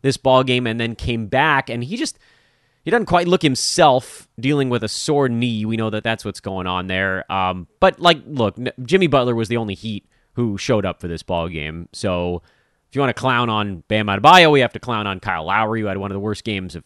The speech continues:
for anybody all season long right now. And, uh, Tyler Herro, who was a little bit better than the other two, is now falling. He's outside the top eighty in nine category leagues. So, um, you know, make your move when you can. We've been talking about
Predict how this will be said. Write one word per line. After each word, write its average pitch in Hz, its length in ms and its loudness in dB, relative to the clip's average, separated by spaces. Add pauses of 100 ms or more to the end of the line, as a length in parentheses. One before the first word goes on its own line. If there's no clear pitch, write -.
for 95 180 -6
anybody 117 340 0
all 92 140 -2
season 98 300 -10
long 110 260 -2
right 76 220 -8
now. 76 300 -10 (500)
And, 107 360 -4
uh, 104 140 -2
Tyler 135 380 2
Herro, 135 560 4 (300)
who 143 160 4
was 120 360 4 (140)
a 101 80 -2
little 165 480 4
bit 117 260 -2
better 143 340 4
than 117 140 -2
the 110 140 0
other 147 200 2
two, 101 400 -4
is 101 140 -4
now 117 180 0
falling. 135 680 0
He's 143 260 -6
outside 127 360 0
the 107 60 -4
top 92 260 0 (100)
eighty 165 400 -2 (360)
in 120 160 -6
nine 113 280 -2
category 104 440 -4
leagues. 92 480 -10 (420)
So, 110 760 0 (100)
um, 95 540 -2 (540)
you 107 80 -10
know, 95 80 -6
make 98 380 -4
your 127 100 2
move 123 540 0
when 113 220 2
you 104 80 0
can. 123 340 4
We've 95 140 -2
been 101 100 -6
talking 113 260 -2
about 104 260 -2